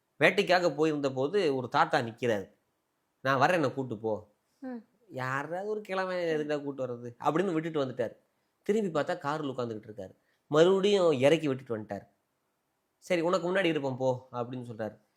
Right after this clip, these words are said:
Speaker 1: இவர் வந்து ஜமீன் இறங்குறதுக்கு முன்னாடி, "ஐயா,"
Speaker 2: அந்த பெரிய
Speaker 1: எனக்கு சொன்னா கண் கலங்குது, வந்து நிக்கிறாரு. அதையும் தாண்டி அந்த மேல்ல ஒரு மாடியிலேயே தான் இருந்தாரு. மாடியை விட்டு கீழே இறங்குனதே கிடையாதாம். எங்க அப்பா எல்லாம் அவரு, அவரு பிரசாதத்தை வாங்கியிருக்காரு. ஸ்கூலுக்கு போயிட்டு அவர் போனா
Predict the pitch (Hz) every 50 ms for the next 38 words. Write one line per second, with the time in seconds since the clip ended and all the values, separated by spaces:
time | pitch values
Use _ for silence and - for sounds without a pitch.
0 | _ _ _ - - 147 160 156 151 160 185 190 147 147 147 165 185 190 170 143
1 | 143 160 165 165 151 151 143 131 135 135 139 147 151 160 170 160 127 117 113 107
2 | 101 101 101 - - - 131 127 131 123 110 104 95 95 95 - 104 - - 247
3 | 226 226 220 - 110 107 110 131 147 - - 131 135 147 135 123 120 120 120 107
4 | 101 - - - 127 131 117 117 113 - 120 110 98 90 - _ _ _ _ _
5 | _ _ _ _ _ _ _ _ _ _ _ - 127 127 147 170 175 156 127 127
6 | 139 160 180 175 147 131 123 110 110 - - _ _ _ _ _ - 143 165 190
7 | 202 196 185 175 160 143 131 120 131 139 156 160 151 151 156 151 143 123 117 110
8 | 104 104 113 113 117 120 139 175 190 190 190 180 165 147 151 160 - - - 156
9 | 147 139 127 131 135 139 139 143 143 139 113 107 110 107 101 98 95 - _ _
10 | _ _ _ _ _ _ _ _ _ _ - 160 156 156 160 165 165 214 202 196
11 | 202 190 170 156 147 143 - - 143 143 143 143 135 127 123 120 120 120 - -
12 | - - - - - - 160 143 190 180 170 - 135 120 123 120 117 110 - -
13 | 104 - - - - - - 185 185 165 139 139 156 175 175 165 147 127 131 127
14 | 123 135 180 226 220